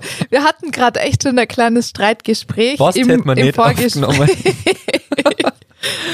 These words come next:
Speaker 1: Aber
Speaker 2: Ja.
Speaker 1: Sarah, äh, was hat die beschäftigt?
Speaker 2: Mich hat beschäftigt ein sehr trauriger Fakt, aber ich muss es leider erzählen, erwähnen, dass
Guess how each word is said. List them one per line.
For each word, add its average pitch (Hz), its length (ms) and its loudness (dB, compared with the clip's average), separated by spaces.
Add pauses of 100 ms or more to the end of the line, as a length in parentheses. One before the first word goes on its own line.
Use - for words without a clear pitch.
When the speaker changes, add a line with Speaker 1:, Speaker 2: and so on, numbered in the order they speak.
(380)
Speaker 1:
Aber - 180 4
Speaker 2:
Ja. 202 160 2
Speaker 1:
Sarah, 90 320 2 (260)
äh, 92 260 4
was 101 240 0
hat 92 200 0
die 95 260 -2
beschäftigt? - 500 -6 (880)
Speaker 2:
Mich 240 360 4
hat 233 200 0
beschäftigt 208 800 -2 (140)
ein 196 680 4
sehr 220 440 2
trauriger 208 600 2
Fakt, - 460 -4
aber 180 400 4
ich 208 80 2
muss 208 320 4
es 202 220 0
leider 190 600 2 (920)
erzählen, 269 680 0
erwähnen, 233 800 2 (800)
dass - 800 0